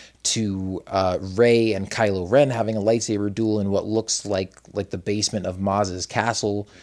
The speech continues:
Um, which, and, you know, I thought of you when I was looking at that, Tim, 'cause I was like, "Man, why does that look so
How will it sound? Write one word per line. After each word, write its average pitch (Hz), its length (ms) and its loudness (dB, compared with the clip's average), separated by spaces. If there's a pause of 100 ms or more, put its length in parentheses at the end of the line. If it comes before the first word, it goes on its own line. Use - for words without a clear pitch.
(360)
Um, 92 600 -2 (1080)
which, 151 220 6 (140)
and, 143 140 6
you 151 80 8
know, 147 120 10
I 127 160 8
thought 180 240 8
of 143 100 6
you 180 140 4
when 151 120 6
I 131 100 6
was 120 180 2
looking 170 200 2
at 110 100 0
that, 104 200 4
Tim, 113 220 0
'cause 117 180 0
I 113 80 6
was 110 240 4
like, 101 320 -2 (1040)
"Man, 135 260 6
why 127 160 10
does 208 160 8
that 196 200 2
look 156 160 0
so 156 420 4